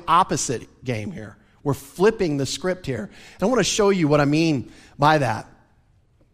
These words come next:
One of the things that you're gonna see with asking for forgiveness is it really boils down to, I think, this main question is this:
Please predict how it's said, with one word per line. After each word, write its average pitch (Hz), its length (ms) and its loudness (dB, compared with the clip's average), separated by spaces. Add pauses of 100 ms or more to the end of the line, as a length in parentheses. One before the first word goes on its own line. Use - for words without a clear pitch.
(160)
One 214 140 2
of 285 60 -2
the 240 100 4
things 185 280 0
that 151 160 -2
you're 175 100 0
gonna 147 140 0
see 170 540 -2 (340)
with 147 160 2
asking 165 300 4
for 156 120 -8
forgiveness 143 520 -2
is 151 140 -2
it 160 80 -6
really 208 320 0
boils 165 420 -2
down 165 260 0
to, 143 160 -2
I 151 100 4
think, 156 260 -4
this 156 200 -2
main 139 200 -2
question 127 560 -4 (420)
is 139 160 -2
this: 170 340 2